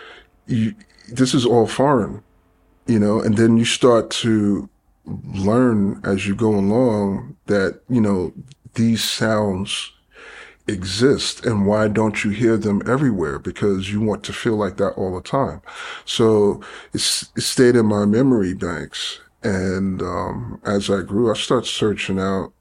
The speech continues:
you know, wherever I could,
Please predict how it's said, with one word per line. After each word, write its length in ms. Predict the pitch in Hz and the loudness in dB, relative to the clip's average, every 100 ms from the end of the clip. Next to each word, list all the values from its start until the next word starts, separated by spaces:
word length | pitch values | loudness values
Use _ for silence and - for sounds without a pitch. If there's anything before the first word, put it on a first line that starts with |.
| _ _ _ _ _ - | _ _ _ _ _ -4
you 120 | 107 | -2
know, 440 | 92 90 90 95 - _ _ _ _ _ - 107 | 0 -2 -4 -8 -12 _ _ _ _ _ -14 -10
wherever 580 | 98 92 98 92 87 95 | -6 0 0 0 0 -2
I 40 | |
could, 440 | 85 - 95 87 | -4 -6 -4 -4